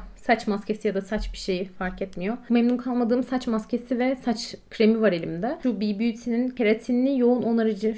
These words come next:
saç maskesini hiç beğenmedim. Bence hiçbir fark yok. Yani maske gibi bir şey değil. Hiç beslemiyor. Bununla Sayos'un bir tane saç kremi var. Ağırlaştırmayan saç bakım kremi. Tüm saç tipleri için. Şöyle pembe olan. Hiç beğenmedim. Denemek için almıştım ama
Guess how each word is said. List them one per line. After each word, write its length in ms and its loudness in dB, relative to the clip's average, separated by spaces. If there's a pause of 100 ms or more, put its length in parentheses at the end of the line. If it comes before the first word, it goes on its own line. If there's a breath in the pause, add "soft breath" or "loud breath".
saç 240 0
maskesini 480 0
hiç 220 -4
beğenmedim. 520 2
Bence 220 6
hiçbir 260 -6
fark 340 -4
yok. 240 -2
Yani 180 -4
maske 340 -2
gibi 220 -8
bir 40 -12
şey 180 -2
değil. 120 -4
Hiç 180 -10
beslemiyor. 540 -2 (320 soft breath)
Bununla 600 2
Sayos'un 640 0
bir 100 -6
tane 320 -2
saç 320 -4
kremi 360 -2
var. 440 -8
Ağırlaştırmayan 640 0
saç 260 -6
bakım 280 0
kremi. 440 -2
Tüm 200 -2
saç 260 -4
tipleri 340 -6
için. 360 -8
Şöyle 540 0 (180)
pembe 340 0
olan. 340 0 (100)
Hiç 280 -6
beğenmedim. 500 2
Denemek 320 8
için 180 -4
almıştım 420 -2
ama 340 -2